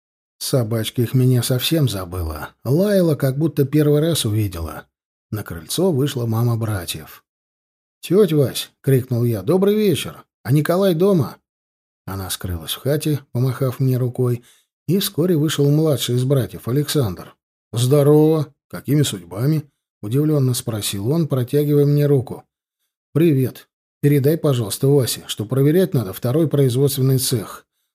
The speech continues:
Там двойняшка как в черной дыре пропадает".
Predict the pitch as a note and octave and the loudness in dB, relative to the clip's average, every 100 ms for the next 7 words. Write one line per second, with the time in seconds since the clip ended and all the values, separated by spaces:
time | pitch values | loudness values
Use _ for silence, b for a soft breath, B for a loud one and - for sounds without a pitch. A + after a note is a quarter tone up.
0 | _ - D#3 D3 D3 D#3 E3 D#3 - B2 | _ -2 2 4 4 4 4 2 0 -4
1 | C#3+ C3+ - D#3 D3 D3+ D3+ D#3+ C#3 F#2+ | -2 -4 -2 0 2 2 2 2 0 -2
2 | - G2+ G#2 F2+ D#2 _ | -6 -4 -4 -4 -8 _